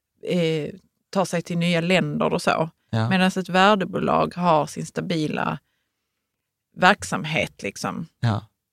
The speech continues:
Speaker 1: Där de, de behöver inte växa mer, kanske.
Speaker 2: Ja.
Speaker 1: Ja?
Speaker 2: Ja. Ja. Bra.
Speaker 1: Alla kan inte veta det som du vet, Jan.
Speaker 2: Nej, men, nej, vi går vidare här nu.
Speaker 1: Ja.
Speaker 2: Ja.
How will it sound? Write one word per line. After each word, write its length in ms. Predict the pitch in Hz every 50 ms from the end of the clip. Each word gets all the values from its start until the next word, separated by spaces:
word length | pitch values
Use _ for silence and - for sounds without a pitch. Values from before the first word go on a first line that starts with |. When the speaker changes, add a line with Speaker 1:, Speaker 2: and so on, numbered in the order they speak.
| _
Speaker 1:
Där 120 | - 196 180
de, 220 | 175 180 175 165 -
de 200 | - 185 180 175
behöver 340 | 165 170 175 175 170 165 165
inte 600 | 175 175 - - 160 151 151 147 143 147 151 165 160 - _ _ _ _
växa 380 | 170 180 185 - - - - -
mer, 300 | 123 - - - - - - _
kanske. 220 | - 156 123 120 110
Speaker 2:
Ja. 140 | 104 101 - - _ _ _ _ _ _
Speaker 1:
Ja? 100 | - 196 240 -
Speaker 2:
Ja. 100 | 98 - - _ _ _ _ _ _ _ _ _ _ _ _ _ _ _ _ _ _ _ _ _ _ _ _ _ _ _
Ja. 160 | - 110 - - _ _ _ - - - - 539 554 523 494 _ _ _ _ _ _ _ _ _ _ -
Bra. 220 | 107 101 98 110 - _ _ _ _ _ _ -
Speaker 1:
Alla 300 | 208 226 262 302 277 -
kan 220 | - 247 220 233
inte 160 | 254 - 403
veta 360 | 359 233 254 262 - - 240
det 120 | 226 240 214
som 180 | - 220 220
du 160 | 220 240 220 180
vet, 420 | 202 262 - - 160 - _ -
Jan. 200 | - 143 123 - 110
Speaker 2:
Nej, 300 | 113 120 127 139 147 151
men, 260 | 151 151 143 135 - - - _ _ _
nej, 300 | _ - 117 120 120 113 -
vi 120 | 120 120
går 160 | 113 123 113 104
vidare 380 | 110 107 104 101 - 73 62 82
här 100 | 80 76
nu. 120 | 73 82
Speaker 1:
Ja. 160 | - 175 175 - _ _ _ _
Speaker 2:
Ja. 280 | - - 98 95 -